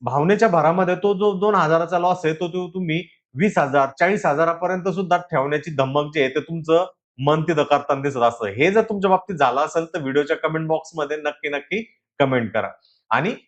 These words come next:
सगळ्यात महत्वाचा मुद्दा काय आहे, की लोक जे ट्रेड्समध्ये लॉस करतात, त्या लॉसचं रिझन काय?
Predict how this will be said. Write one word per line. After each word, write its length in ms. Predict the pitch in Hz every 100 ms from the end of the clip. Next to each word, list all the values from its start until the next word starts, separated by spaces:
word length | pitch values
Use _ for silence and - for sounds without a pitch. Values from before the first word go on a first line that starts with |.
| _
सगळ्यात 320 | - 147 185 185
महत्वाचा 420 | 175 139 160 160
मुद्दा 340 | 165 160 143 147
काय 300 | 147 123 120
आहे, 80 |
की 280 | 139 - 175
लोक 220 | 180 190
जे 180 | 208 196
ट्रेड्समध्ये 720 | 196 190 196 185 202 196 175
लॉस 240 | 160 170 170
करतात, 380 | 160 139 135 151
त्या 240 | - 175
लॉसचं 500 | 185 175 180 - 202
रिझन 340 | 185 180 185
काय? 200 | 156 120